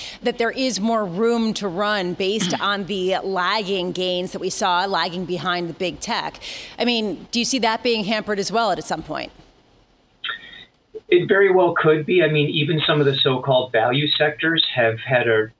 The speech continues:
Speaker 2: you know, pretty appreciable run here since last summer. <clears throat> So their valuations have come up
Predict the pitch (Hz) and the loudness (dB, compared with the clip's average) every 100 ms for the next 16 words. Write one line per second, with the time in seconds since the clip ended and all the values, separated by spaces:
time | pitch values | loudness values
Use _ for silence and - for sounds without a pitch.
0 | - 120 107 - 147 143 117 - 131 135 | -6 -2 0 2 0 2 0 0 0 2
1 | - 113 120 113 - 110 107 160 170 170 | 2 2 4 4 2 2 2 2 0 0
2 | 208 - 117 113 123 120 117 - 123 135 | 0 -2 -2 -2 0 2 0 0 0 2
3 | - - - - - 262 175 - 131 127 | 0 -4 -14 -8 4 4 6 4 2 2
4 | 127 127 123 131 127 127 123 117 131 123 | 4 2 2 2 0 -2 -4 -4 -2 2
5 | 113 117 | 0 -2